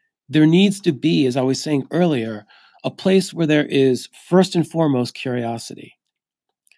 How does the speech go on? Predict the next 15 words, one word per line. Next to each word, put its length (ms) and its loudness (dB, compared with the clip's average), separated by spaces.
where 100 0
there 160 2
is 140 -2
questioning 680 -6
and 100 -4
questions 420 -2
about 300 2
questions, 680 -14
and 180 2
then 160 4
places 460 -2
of 100 -8
tolerance 680 -2
without 480 -2
judgment 640 -4